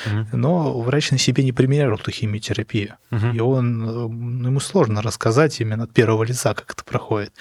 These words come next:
Speaker 1: Мгм.
Speaker 2: А равный консультант, пациент, который уже пережил там химиотерапию, там, или операцию, он может прям подробно рассказать, что, как, какие-то советы свои даст,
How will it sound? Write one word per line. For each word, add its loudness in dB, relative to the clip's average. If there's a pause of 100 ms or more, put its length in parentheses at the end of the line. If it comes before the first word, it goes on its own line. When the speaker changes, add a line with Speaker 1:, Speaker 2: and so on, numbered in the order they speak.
Speaker 1:
Мгм. 0 (100)
Speaker 2:
А 0
равный 2
консультант, 0
пациент, 2
который -4
уже -6
пережил 2
там -14 (200)
химиотерапию, -2
там, -6
или -2
операцию, 0 (320)
он 2
может 2
прям 2 (240)
подробно 0
рассказать, 0
что, 2
как, 0
какие-то -4
советы 0
свои -2
даст, -4